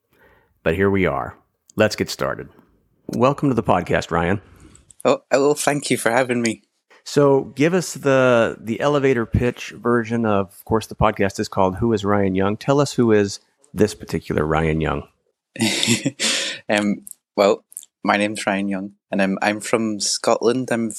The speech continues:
Speaker 2: very near Loch Lomond, where I am. It's a little village called Cardross, and, um, I'm a traditional fiddle player. That's, that's me. <laughs>
Speaker 1: And, and Loch Lomond. So I've been to Scotland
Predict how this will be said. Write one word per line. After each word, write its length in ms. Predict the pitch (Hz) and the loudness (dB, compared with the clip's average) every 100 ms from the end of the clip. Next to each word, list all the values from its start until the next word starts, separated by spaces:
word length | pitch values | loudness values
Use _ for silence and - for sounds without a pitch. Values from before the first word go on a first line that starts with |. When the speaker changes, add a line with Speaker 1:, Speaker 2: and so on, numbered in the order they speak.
| - | -4
Speaker 2:
very 360 | 127 139 139 127 | -2 2 2 2
near 420 | 127 127 127 120 110 | 2 2 2 0 -2
Loch 420 | 117 117 - - | -4 -6 -10 -4
Lomond, 540 | 120 110 95 92 - | -2 -2 -4 -4 -6
where 140 | - 95 | -2 0
I 80 | 92 | 0
am. 280 | 90 90 - - | -2 -6 -10 -6
It's 240 | - - | -4 0
a 40 | |
little 220 | 110 - 120 | 0 0 0
village 380 | 110 107 - | 2 0 -2
called 400 | - 104 101 - | -4 -2 -2 -6
Cardross, 720 | - 113 120 127 180 - - - _ _ _ _ _ | -4 0 0 0 -4 -4 -6 -10 _ _ _ _ _
and, 120 | 95 | -2
um, 280 | 101 101 98 107 | 2 2 0 0
I'm 220 | 107 110 | 0 2
a 160 | 107 | 0
traditional 640 | 101 - 123 117 123 107 104 | 0 -2 0 0 0 0 -2
fiddle 440 | - - - 98 | -2 -2 0 -2
player. 420 | - - 87 87 - _ _ _ _ _ _ _ - | -2 -4 -2 -2 -6 _ _ _ _ _ _ _ -14
That's, 380 | - - - - _ | -10 -6 -8 -8 _
that's 280 | - - - | -16 -10 -10
me. 200 | 165 - _ _ _ - | -12 -16 _ _ _ -14
<laughs> 380 | - - 143 - - - - - - | -12 -2 -4 -4 -14 -12 -10 -4 2
Speaker 1:
And, 300 | 123 120 - | 2 2 2
and 200 | 117 127 | 2 4
Loch 220 | 143 139 | 2 2
Lomond. 300 | 135 101 98 | 2 2 2
So 140 | 120 | 2
I've 200 | 117 110 | 2 2
been 160 | 117 135 | 0 0
to 80 | 139 | -2
Scotland 640 | - 123 117 113 104 - | 0 0 2 0 -2 -4